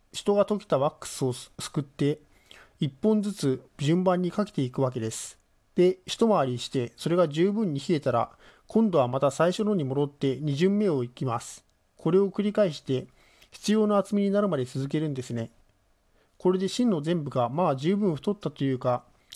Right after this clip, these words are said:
餌をもらったというか、とにかくその厚みまで来たら、それを枠から外して別のところに持っていきます。フィールズさんのご厚意で、そういうろうそくをいくつかここに用意してあります。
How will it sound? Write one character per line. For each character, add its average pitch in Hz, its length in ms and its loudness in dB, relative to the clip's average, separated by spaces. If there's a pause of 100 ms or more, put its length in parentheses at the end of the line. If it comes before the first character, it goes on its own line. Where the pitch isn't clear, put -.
(120)
餌 208 260 2
を 175 60 4
も 139 120 0
ら 147 100 4
っ 151 40 -2
た 170 140 -2
と 143 120 -2
い 131 80 2
う 123 80 -2
か、 117 340 -2
と 214 100 0
に 208 80 2
か 156 140 -2
く - 80 -14
そ 170 100 -2
の 151 120 2
厚 143 180 0
み 208 80 2
ま 208 120 2
で 190 120 0
来 - 60 -16
た 127 120 0
ら、 107 180 0 (380)
そ - 160 -2
れ 202 60 4
を 190 120 4
枠 170 220 0
か 226 80 0
ら 156 140 4
外 135 180 -4
し - 80 -12
て 139 220 0
別 143 260 -2
の 214 80 2
と 202 100 -6
こ - 140 -4
ろ 214 60 0
に 156 80 -2
持 127 100 -2
っ 123 40 -4
て - 160 -6
い 123 80 -2
き 131 100 -8
ま 117 100 -2
す。 - 240 -16 (2000)
フ - 100 0
ィ 240 100 4
ー 214 40 2
ル 185 80 0
ズ 147 100 -8
さ 139 160 0
ん 127 80 -2
の 123 80 -2
ご 127 120 -2
厚 165 260 2
意 127 60 0
で、 123 220 -4
そ 175 200 0
う 208 60 2
い 214 60 0
う 214 120 -2
ろ 214 100 -2
う 214 60 0
そ 202 100 -10
く - 120 -6
を 139 120 0
い 185 60 -4
く - 80 -14
つ - 100 -12
か 151 100 -2
こ - 80 -16
こ 147 140 -2
に 139 80 0
用 165 180 0
意 135 60 -2
し 123 60 -10
て - 100 -4
あ 110 60 0
り 113 60 -8
ま 107 120 -6
す。 - 300 -16